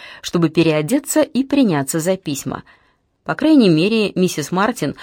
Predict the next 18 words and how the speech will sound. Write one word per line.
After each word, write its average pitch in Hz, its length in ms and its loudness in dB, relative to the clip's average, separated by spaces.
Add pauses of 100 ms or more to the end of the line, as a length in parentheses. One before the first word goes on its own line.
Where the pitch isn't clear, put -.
(140)
шила 285 260 2
ей 240 200 2
две 160 200 0
нормальные 214 540 2
ночные 165 380 -2
рубашки. 139 560 -8 (480)
Одну 202 360 4
с 170 60 0
длинными 156 400 0
рукавами 240 600 2 (100)
для 202 200 0
зимы 214 440 0 (280)
и 330 80 0
вторую 220 440 2
с - 80 -12
короткими 160 560 2
для 220 200 -2
лета. 147 440 -4